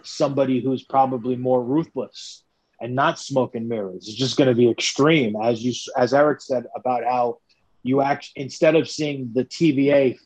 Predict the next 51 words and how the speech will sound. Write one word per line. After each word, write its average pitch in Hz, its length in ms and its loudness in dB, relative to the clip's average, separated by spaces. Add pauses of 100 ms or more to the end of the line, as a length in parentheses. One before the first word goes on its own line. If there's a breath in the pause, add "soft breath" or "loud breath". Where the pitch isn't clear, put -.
fake 180 360 4
na-, 135 100 -4 (240)
faces, 131 640 -6 (240)
you 143 180 6
actually 143 380 2
saw 143 280 2
his 165 420 2
face. - 600 -10 (360)
So 156 280 0
it, 160 200 -2
it's 175 320 0
gonna 190 240 4
be 170 160 4
interesting 170 400 -6
to 143 80 -10
see 160 160 -2
what 143 160 -4
season 139 380 -6
two 190 160 6
brings, 110 560 -4
uh, 117 280 -2
how 147 280 2
the 135 120 0
T 143 200 2
V 135 140 0
A 135 80 2
is 127 180 -2
set 135 200 -2
up, 143 240 2 (280)
whether 175 280 2
there 190 200 6
isn't, 185 320 -2 (240)
whether, 185 260 0 (560)
whether 180 220 -2
the 185 100 4
T 190 220 -4
V 185 240 0
A - 20 -10 (100)
functions 180 440 -6
maybe 175 320 4
in 175 100 2
a 170 80 4
different 196 480 0
way, 110 140 -14 (180)
or 131 140 0
how 147 180 0
time 165 480 -4
is, 117 340 -20
is 117 220 -14
finished. - 480 -18
So 107 240 -12